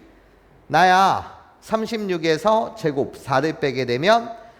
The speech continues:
루트 몇이 되는 거니까 삼십이가 되는 거니까 사 루트 이다. 요런 식으로 길이를 구해내실 수 있다, 없다? 있다라는 거겠죠.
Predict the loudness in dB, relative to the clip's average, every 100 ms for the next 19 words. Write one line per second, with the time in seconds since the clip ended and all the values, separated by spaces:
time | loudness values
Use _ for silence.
0 | _ -8 -4 -4 -4 -2 0 2 0 -2
1 | -4 -4 -4 -6 -2 0 0 -4 -14 -12
2 | -8 -8 -8 -12 -10 -2 0 0 -2 -6
3 | -10 -6 -4 -4 -6 -14 -20 _ _ _
4 | _ -10 -2 -2 -2 -6 -10 -8 -2 0
5 | 0 -4 -10 -4 0 0 -2 -10 -10 -12
6 | -14 _ _ _ _ _ _ _ _ _
7 | _ _ -20 -20 -16 -10 -4 0 0 0
8 | -4 -4 -2 0 -2 -6 -12 -14 -12 -4
9 | -4 -4 -2 -2 -2 -8 -14 -12 -2 0
10 | 0 -2 -4 -6 -8 -14 -20